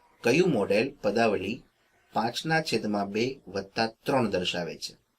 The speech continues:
પાંચના છેદમાં બે ને આપણે અઢી અથવા તો બે પોઇન્ટ પાંચ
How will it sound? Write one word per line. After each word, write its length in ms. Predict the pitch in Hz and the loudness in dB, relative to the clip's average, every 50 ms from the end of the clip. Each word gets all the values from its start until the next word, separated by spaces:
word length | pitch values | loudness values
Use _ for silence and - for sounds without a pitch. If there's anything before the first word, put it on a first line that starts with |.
| _ _ _ _ | _ _ _ _
પાંચના 400 | - 104 104 104 - - 113 107 - | 2 2 2 2 0 0 -2 -2 -2
છેદમાં 300 | - 104 107 107 104 101 | -4 -4 -4 -4 -2 0
બે 140 | 107 104 104 | 0 0 0
ને 100 | 107 101 | 0 -2
આપણે 300 | 98 98 - 104 101 101 101 - _ _ _ _ _ _ _ _ - | -2 -2 -4 -6 -6 -6 -8 -12 _ _ _ _ _ _ _ _ -2
અઢી 320 | 104 107 98 110 - - 127 - - _ | -2 -2 0 0 -2 -4 -4 -8 -14 _
અથવા 260 | - 101 - 110 104 104 | -12 -8 -6 -4 -4 -4
તો 60 | 98 | -4
બે 140 | 98 98 101 | -2 -2 -2
પોઇન્ટ 300 | 98 - - 107 104 101 - _ _ | -2 -2 -4 -4 -4 -6 -8 _ _
પાંચ 260 | - 107 107 113 117 | -4 -2 -2 0 -2